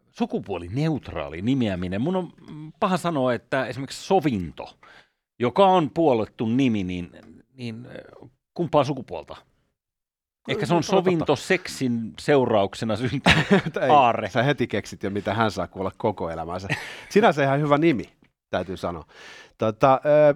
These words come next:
Speaker 2: siirrytään käsittelemään, ö, ennen, i-,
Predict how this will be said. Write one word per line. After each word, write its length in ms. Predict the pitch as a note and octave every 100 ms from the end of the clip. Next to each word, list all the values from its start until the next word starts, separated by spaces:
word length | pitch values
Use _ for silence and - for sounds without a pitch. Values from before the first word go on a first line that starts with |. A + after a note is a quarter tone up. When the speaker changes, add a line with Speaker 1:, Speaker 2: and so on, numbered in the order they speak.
| - - -
Speaker 2:
siirrytään 420 | B3+ B3 G3 E3+
käsittelemään, 760 | G3+ F3+ - D#3+ D#3+ D#3 D#3
ö, 560 | C3 C#3+ D3 C#3+ C#3 C3+ - -
ennen, 420 | G3 G#3 D#3 A2+ - -
i-, 680 | G2 G2 F#2+ E2+ - B2 B2